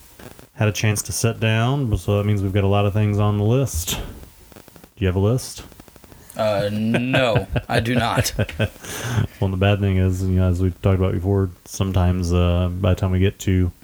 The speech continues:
Speaker 1: reading off the list, some of the stuff's already out. But as I
Speaker 2: Right.
Speaker 1: look through this, I don't <clears throat> know that any of it is.
Speaker 2: Oh.
Speaker 1: But
Speaker 2: You
Speaker 1: I've
Speaker 2: start
Speaker 1: got
Speaker 2: with some new Funko releases that was on your list here?
Speaker 1: quite a list, yeah, of, uh,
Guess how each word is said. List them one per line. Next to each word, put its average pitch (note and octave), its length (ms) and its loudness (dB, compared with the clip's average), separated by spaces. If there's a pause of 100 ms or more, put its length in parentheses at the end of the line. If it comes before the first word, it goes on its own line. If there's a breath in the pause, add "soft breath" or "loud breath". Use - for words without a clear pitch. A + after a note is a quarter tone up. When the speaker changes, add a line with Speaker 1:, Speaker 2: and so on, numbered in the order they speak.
(440 loud breath)
Speaker 1:
reading G#2+ 220 -2
off A#2+ 160 0
the - 80 -2
list, G2+ 240 0
some G#2+ 140 -2
of G#2 60 0
the F#2+ 60 0
stuff's - 300 -2
already G2 220 2
out. G2+ 200 0
But G2 100 0
as G2+ 80 4
I G2 80 2
Speaker 2:
Right. F#2 100 2
Speaker 1:
look G2 180 2
through G2+ 200 0
this, F#2+ 200 0
I F#2+ 60 2
don't F#2 220 0 (120)
<clears throat> A#3 140 -18
know G#2 340 0
that F#2+ 80 0
any F#2+ 200 2
of F2 120 2
it F2+ 80 2
is. F2+ 500 0 (120)
Speaker 2:
Oh. D3 180 -2 (1700 loud breath)
Speaker 1:
But F2+ 60 2
Speaker 2:
You F2+ 60 4
Speaker 1:
I've F2+ 60 0
Speaker 2:
start F#2+ 200 4
Speaker 1:
got B2+ 40 0
Speaker 2:
with G#2+ 100 -4
some A2 200 -4
new A2 100 -2
Funko C3 480 0
releases C3+ 440 -2
that C3 180 -2
was B2+ 180 -4
on C3 200 -2
your C3 120 0
list C3+ 240 -4
here? D3+ 120 -6
Speaker 1:
quite C#3+ 420 -2
a A#2 60 0
list, G2+ 420 -2
yeah, F#2+ 240 2
of, F2 200 0
uh, F2+ 360 4